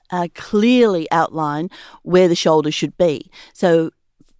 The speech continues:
follow those instructions, check that marker, and if the child's, uh, shoulders are within that range, then y-, you're doing fine. Just flipping back to your, uh, uh, mention of the s-, twisted straps, sometimes you might be inclined to make those straps really loose.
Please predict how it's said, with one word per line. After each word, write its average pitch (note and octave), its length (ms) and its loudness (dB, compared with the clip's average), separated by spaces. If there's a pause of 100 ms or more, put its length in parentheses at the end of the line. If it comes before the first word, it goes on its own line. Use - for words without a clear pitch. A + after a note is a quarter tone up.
(120)
follow G3+ 220 2
those G3+ 160 4
instructions, A#3 640 -2
check - 240 -4
that - 120 -8
marker, F#3 360 -4
and A3+ 180 -2
if F#3 60 -4
the E3 80 -8
child's, F#3+ 600 0
uh, E3+ 140 -4
shoulders G#3 380 -2
are F3 140 -2 (100)
within F#3 260 -4
that F#3 180 -4
range, A#3 420 -2
then F3 180 -2
y-, E3 100 -4 (140)
you're E3 100 -10
doing D#3+ 300 -8
fine. D#3 480 -12 (760)
Just - 260 -6
flipping E4+ 260 2
back G#3 220 -2
to - 140 -4
your, F#3 460 4
uh, E3+ 280 -4 (220)
uh, E3 200 -8
mention E3+ 400 -6
of D3+ 140 -4
the D#3 80 -12
s-, - 460 -12
twisted - 380 -6
straps, - 640 -6 (500)
sometimes A#3 840 0
you F3 220 0
might F#3+ 200 0
be G3+ 60 -8
inclined F3 360 -4
to F3+ 80 -12
make E3 200 -4
those F3 160 -4
straps - 300 -4
really E3+ 240 -4
loose. - 560 -2